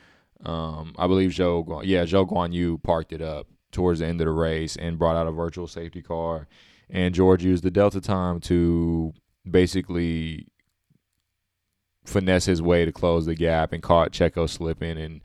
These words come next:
passed him before the, the pit straight. So cheers off to George. That was a very veteran move, really impressive,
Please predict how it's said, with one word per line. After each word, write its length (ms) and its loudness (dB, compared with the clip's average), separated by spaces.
passed 320 4
him 100 -6
before 320 0
the, 240 0
the 160 -4
pit 220 -2
straight. 400 -8
So 400 -6
cheers 300 -2
off 160 0
to 80 -8
George. 260 0
That 80 2
was 140 2
a 40 -2
very 220 4
veteran 440 2
move, 440 -2
really 240 2
impressive, 640 -4